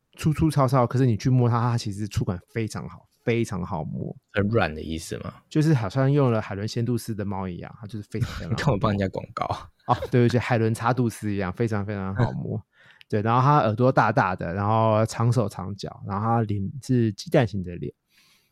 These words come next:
Speaker 1: 然后个性上来说啊，它很亲人，然后非常非常好动，然后很爱玩游戏，活动力是很高的，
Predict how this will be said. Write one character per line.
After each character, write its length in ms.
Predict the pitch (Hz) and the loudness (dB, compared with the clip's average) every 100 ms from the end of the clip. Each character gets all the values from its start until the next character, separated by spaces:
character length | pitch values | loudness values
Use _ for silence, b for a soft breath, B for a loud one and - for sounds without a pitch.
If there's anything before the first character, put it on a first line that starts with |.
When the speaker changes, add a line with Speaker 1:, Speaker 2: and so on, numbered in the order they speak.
| b _ _ _ _ _ | b _ _ _ _ _
Speaker 1:
然 120 | 110 | -2
后 60 | 120 | 4
个 120 | 190 | 4
性 160 | 151 180 | 6 6
上 160 | 165 | 6
来 160 | 139 104 | 4 2
说 240 | - 120 | 0 0
啊， 100 | 107 | 0
它 400 | 104 110 107 107 107 | -2 -6 -4 -2 -2
很 140 | 95 | -4
亲 240 | - 135 | 0 2
人， 300 | 113 92 92 - | 2 -2 -6 -10
然 160 | - 92 | -10 -4
后 80 | 101 | -2
非 160 | 131 | 0
常 120 | 113 101 | -2 0
非 100 | 104 | -2
常 100 | 95 | -2
好 200 | 95 95 | -4 -6
动， 200 | - - - - | -6 -8 -12 -8
然 120 | 92 | -8
后 40 | |
很 180 | 95 - | -6 -6
爱 140 | 90 | -2
玩 160 | 104 92 | 0 0
游 180 | 92 92 | -2 -4
戏， 300 | - 92 - - _ | -6 -8 -10 -18 _
活 100 | 101 | 0
动 140 | 120 | 2
力 60 | 110 | 2
是 100 | 107 | 0
很 120 | 104 | -4
高 240 | - 82 71 | -8 -8 -8
的， 160 | - | -8